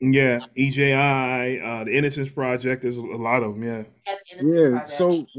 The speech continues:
Speaker 3: like, they should be talking about funding to those, those organizations so that they can do the work to get us out of, you know, like, what are they, like, that's it?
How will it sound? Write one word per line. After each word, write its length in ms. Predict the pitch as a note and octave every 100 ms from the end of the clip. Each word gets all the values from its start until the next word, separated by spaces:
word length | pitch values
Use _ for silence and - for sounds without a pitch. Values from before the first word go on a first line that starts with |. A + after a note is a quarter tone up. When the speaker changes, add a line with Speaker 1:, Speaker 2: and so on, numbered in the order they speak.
| B2+
Speaker 3:
like, 220 | D3+ D3 D#3
they 100 | D#3+
should 160 | F#3+
be 140 | F#3 F3+
talking 260 | G3 F3
about 220 | E3+ E3
funding 720 | - D#3 F#3 E3+ D3+ D3+ E3 - _ _ _ -
to 120 | D#3
those, 360 | F3 F3 D#3 _
those 240 | D#3 D#3+ D#3+
organizations 920 | D#3+ D#3 D3 C#3+ E3 - D3 D3 D3
so 120 | C#3+
that 180 | D3 D3
they 140 | D3+
can 160 | D#3+ C#3+
do 180 | D3 D3+
the 60 |
work 340 | C3+ C3 D3 -
to 100 | D3+
get 180 | C3+ D3
us 160 | D#3
out 140 | D3+ D3+
of, 100 | D#3
you 80 | D#3+
know, 240 | E3 F3 F#3 _ _ _ -
like, 280 | E3 D#3 C#3+ _ A2 - G3+ -
what 240 | B2 F#3
are 60 | A3+
they, 200 | A3 -
like, 200 | D3 C#3+
that's 240 | C#3 D3 D3+
it? 200 | G#3